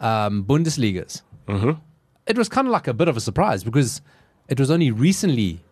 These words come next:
Speaker 1: that the Bundesliga existed and that German clubs became professional.
Speaker 2: Yeah.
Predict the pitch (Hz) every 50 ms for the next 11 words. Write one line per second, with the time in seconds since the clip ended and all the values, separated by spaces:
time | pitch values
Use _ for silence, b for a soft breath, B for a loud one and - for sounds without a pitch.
0 | _ _ 127 117 113 110 - - 151 120 110 107 110 135 131 127 113 131 131 123
1 | 117 117 101 90 110 120 120 - - 113 113 113 113 113 98 - 127 120 120 127
2 | 117 - 127 107 104 104 110 131 117 101 101 95 139 185 - - - 90 - -
3 | _ _ _ - 120 123 120 107